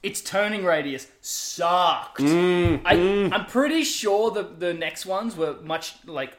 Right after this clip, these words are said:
Speaker 2: Yeah, they're
Speaker 1: much
Speaker 2: much
Speaker 1: more
Speaker 2: better.
Speaker 1: forgiving on their,
Speaker 2: Yeah.
Speaker 1: on their turn circle. But, oh my god, you would be, like, forced to go to the left-hand side of the screen and then instantly go to the right. And, like, if you didn't do it at the,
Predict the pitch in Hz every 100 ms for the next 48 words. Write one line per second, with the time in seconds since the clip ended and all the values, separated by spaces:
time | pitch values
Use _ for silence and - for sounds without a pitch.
0 | - 120 113 123 104 113 110 107 170 208
1 | 254 254 190 180 165 190 151 156 143 180
2 | 202 226 247 311 - - 196 - 277 311
3 | 277 233 214 147 226 196 220 180 - -
4 | - 202 202 220 233 202 175 151 156 170
5 | 196 190 185 170 156 - 147 156 226 -
6 | - - 196 202 - - 226 226 254 240
7 | 220 170 196 190 185 160 165 139 117 -
8 | - - 190 196 196 185 185 247 277 247
9 | 185 233 185 - 160 - 196 143